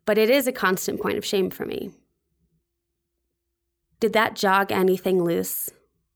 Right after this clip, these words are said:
Me talking about my nails versus something as big as asthma or,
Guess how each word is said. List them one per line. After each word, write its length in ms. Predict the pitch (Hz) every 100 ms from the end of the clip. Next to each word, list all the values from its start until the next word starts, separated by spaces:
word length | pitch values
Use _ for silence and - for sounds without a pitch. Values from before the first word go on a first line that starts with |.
| _ _ _ _ _ _ _ _ _ _ _ -
Me 140 | 208
talking 380 | 202 190 190 202
about 260 | 175 170 -
my 120 | 170
nails 420 | 175 170 170 175
versus 360 | 190 175 170 160
something 500 | 180 175 180 170 -
as 200 | 175 160
big 240 | 160 170 170
as 120 | 160
asthma 560 | 160 151 156 160 165 -
or, 360 | 170 156 156